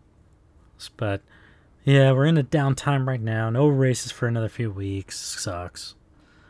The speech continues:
But I am looking forward to some of the upcoming ones, because this, you know, I started watching the races full time, I think around Monaco last year.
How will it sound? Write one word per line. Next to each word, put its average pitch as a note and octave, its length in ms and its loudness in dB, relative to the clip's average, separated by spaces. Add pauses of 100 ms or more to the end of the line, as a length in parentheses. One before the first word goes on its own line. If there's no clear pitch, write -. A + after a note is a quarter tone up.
(120)
But A2 140 -4
I - 20 2
am C3+ 120 6
looking C3+ 280 4
forward B2 240 2
to A#2 40 -2
some B2 200 -2
of A#2 40 0
the A2+ 80 2
upcoming A2 440 -2
ones, A2 360 -4 (460)
because A2+ 340 -2
this, B2+ 180 -6 (1080)
you B2+ 60 -8
know, A2+ 100 -2
I A2+ 40 -2
started D3 420 0
watching C3+ 300 0
the B2 60 0
races A#2+ 300 -4
full B2+ 220 -2
time, A#2 540 -2 (100)
I C#3+ 140 -14 (180)
think A2+ 180 -2
around A2 300 -2
Monaco A#2 600 0
last G#2+ 460 0
year. G#2 320 -6